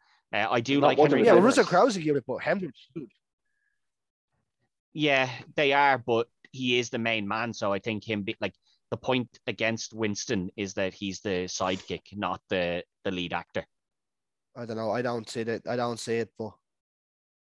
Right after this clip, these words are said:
Speaker 1: What, the
Speaker 3: like,
Speaker 1: Winston's the
Speaker 3: no, no,
Speaker 1: Winston's
Speaker 3: he's, he's
Speaker 1: big?
Speaker 3: a sidekick. That's fine, but if you're casting someone that's that much bigger than Russell Crowe was, there wouldn't be much of an issue with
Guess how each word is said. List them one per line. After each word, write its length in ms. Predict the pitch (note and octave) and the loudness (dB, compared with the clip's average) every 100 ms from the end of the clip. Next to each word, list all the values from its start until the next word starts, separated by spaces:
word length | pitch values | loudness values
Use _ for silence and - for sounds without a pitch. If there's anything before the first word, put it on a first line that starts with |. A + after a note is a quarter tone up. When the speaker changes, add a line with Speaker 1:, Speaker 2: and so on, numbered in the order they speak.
| _ | _
Speaker 1:
What, 240 | C3+ A2 - | -2 0 0
the 80 | G#2+ F2+ | -4 -4
Speaker 3:
like, 100 | E2 _ _ _ _ _ _ _ _ | -6 _ _ _ _ _ _ _ _
Speaker 1:
Winston's 600 | - G#2+ G2 A#2+ F#2 F2+ | -6 -4 -2 -2 -4 -6
the 280 | - F#2+ F2 - _ _ _ - G#2+ - | -4 -2 -2 -8 _ _ _ -20 -14 -6
Speaker 3:
no, 280 | G3 F3 | 2 4
no, 120 | E3 D3 | 6 4
Speaker 1:
Winston's 300 | B2+ C#3+ - | 2 -4 -2
Speaker 3:
he's, 0 | |
he's 200 | - - | -2 0
Speaker 1:
big? 80 | |
Speaker 3:
a 20 | C#3+ | 2
sidekick. 600 | E3+ F#3 - D3 - A2 B2 | 4 4 4 -2 -2 -14 -4
That's 260 | D3 C3+ | -2 -2
fine, 440 | - D3 C#3+ A2+ G2+ | 0 2 2 0 -4
but 220 | C3 B2 - _ _ | -2 -2 -4 _ _
if 160 | C3 B2+ | -6 0
you're 140 | E3 | 2
casting 360 | - E3 D3+ C#3 | 4 2 2 -2
someone 260 | C#3+ C3+ | -6 -4
that's 160 | B2 - | -6 0
that 200 | C#3+ D3 | 2 2
much 240 | D3 - | 0 -2
bigger 380 | - C#3+ B2+ G2+ _ _ _ _ _ | -2 -2 -2 -6 _ _ _ _ _
than 120 | C#3 C#3 | -4 0
Russell 240 | C#3+ B2+ | 0 -2
Crowe 260 | - C#3+ C3+ | -2 2 2
was, 420 | A#2+ G2+ - - _ _ _ _ _ _ _ _ _ _ _ | 0 -6 -10 -18 _ _ _ _ _ _ _ _ _ _ _
there 80 | D3+ | 0
wouldn't 220 | D#3 D#3+ | 2 2
be 80 | D3+ | 2
much 320 | C#3+ D3 C#3+ | 2 2 2
of 40 | C3 | 0
an 80 | C3+ | -2
issue 440 | D3 C#3+ B2 A2 - | -2 -2 -4 -6 -6
with 260 | C3+ C3 | -2 -2